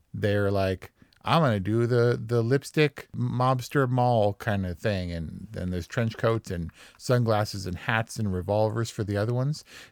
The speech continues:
'cause they go to Missus Deagle and they're like, "Let's go knock off that Deagle babe," right?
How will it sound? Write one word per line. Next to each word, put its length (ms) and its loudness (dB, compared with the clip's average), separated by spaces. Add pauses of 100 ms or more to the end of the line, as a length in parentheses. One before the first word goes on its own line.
'cause 160 0
they 160 6
go 320 4
to 200 -2
Missus 320 0
Deagle 460 -2 (120)
and 140 0
they're 140 0
like, 300 0
"Let's 180 -4
go 240 4
knock 380 2
off 240 4
that 260 2
Deagle 320 -2
babe," 340 -2
right? 320 -2